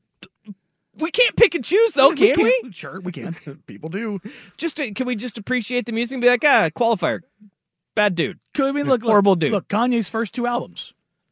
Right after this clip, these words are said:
Speaker 2: why they get a pass for me?
Speaker 1: Kanye's, Kanye still puts out de-, actually not still.
Speaker 2: Con-,
Speaker 1: Ka-,
Speaker 2: Kanye's
Speaker 1: up
Speaker 2: first
Speaker 1: until,
Speaker 2: two <laughs> albums. You
Speaker 1: up
Speaker 2: say
Speaker 1: until
Speaker 2: third line?
Speaker 1: covid,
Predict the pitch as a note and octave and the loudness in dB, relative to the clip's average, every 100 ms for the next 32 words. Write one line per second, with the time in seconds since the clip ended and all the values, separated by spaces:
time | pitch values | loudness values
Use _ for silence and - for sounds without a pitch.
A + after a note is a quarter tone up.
0 | _ _ - G#2+ C3+ A3 D4+ - C#3+ F#2 | _ _ -20 -14 -6 -2 -2 -4 -8 -10
1 | _ _ _ _ _ _ _ _ _ - | _ _ _ _ _ _ _ _ _ -20
2 | - _ _ _ - D#3+ D3+ F#3 F4 D#4 | -20 _ _ _ -10 -4 0 0 0 -2
3 | G3 - - - E3+ - A#3+ G#4+ G#4+ - | -2 -8 -18 -10 -8 -2 0 2 2 4
4 | D4 - F#4 - F#3+ C#3+ D#3 E3+ D#3+ D#3 | 4 4 2 4 2 2 -2 -2 -2 -2
5 | C3+ C3 A2 G#2+ B2 A#2+ - B2 G2 - | -2 -4 -4 -4 -6 -6 -6 -4 -4 -4
6 | - G#3+ G3+ A3+ C4+ C#4+ E4+ E4 B3+ D4 | -4 -4 2 6 8 6 6 2 4 6
7 | C4 D#4+ - D4 - - G3+ A#3 - C#4 | 8 6 4 0 -2 -6 -10 -8 -10 0
8 | B3+ E4+ F4 E4 D#4 C#4 A3 A#3 C#4 D#4+ | 2 4 2 2 6 6 4 4 4 4
9 | G#3 F3+ F3 | 4 4 2